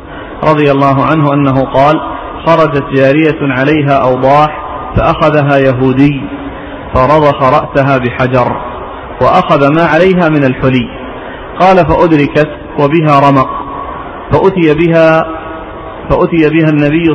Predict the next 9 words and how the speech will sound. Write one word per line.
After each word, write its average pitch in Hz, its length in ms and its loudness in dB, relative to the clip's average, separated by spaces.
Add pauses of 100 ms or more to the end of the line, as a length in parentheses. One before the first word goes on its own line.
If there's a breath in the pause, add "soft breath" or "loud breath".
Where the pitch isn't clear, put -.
صلى 143 160 2
الله 147 360 2
عليه 135 240 2
وآله 139 440 0
وسلم، 127 440 0 (720 loud breath)
فقال: 165 420 4
من 175 140 2
قتلك؟ 151 540 0 (480)
أفلان؟ 170 720 4